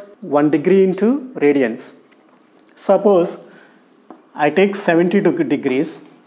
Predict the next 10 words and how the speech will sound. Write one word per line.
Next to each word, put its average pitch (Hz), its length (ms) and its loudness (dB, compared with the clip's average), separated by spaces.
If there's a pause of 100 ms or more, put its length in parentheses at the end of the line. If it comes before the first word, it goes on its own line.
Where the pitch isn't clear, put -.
(540)
How 185 180 2
to 220 180 2
convert 180 460 2
into 220 400 2
radians? 135 560 0 (540)
Seventy-two 202 440 2 (120)
degrees 185 460 0
is 151 180 -6
equals 151 460 -6
to - 100 -14